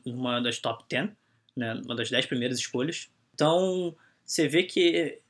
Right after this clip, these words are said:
ele teve uma produção boa. Apesar disso, ele é meio esquisito. Ele não tem uma técnica muito boa, ele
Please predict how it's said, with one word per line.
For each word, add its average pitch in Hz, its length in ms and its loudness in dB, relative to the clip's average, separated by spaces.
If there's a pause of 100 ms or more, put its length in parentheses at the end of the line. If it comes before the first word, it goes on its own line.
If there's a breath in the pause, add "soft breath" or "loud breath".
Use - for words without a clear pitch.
(160)
ele 151 260 4
teve 165 260 0
uma 180 100 -2
produção 175 380 0
boa. 131 340 6 (400)
Apesar 208 480 4
disso, 220 460 2
ele 220 140 6
é - 20 4
meio 214 260 2
esquisito. 156 580 0
Ele 131 100 0
não 151 100 0
tem 151 100 2
uma 143 60 0
técnica 147 340 2
muito 135 180 -2
boa, 196 480 6 (340 loud breath)
ele 135 760 2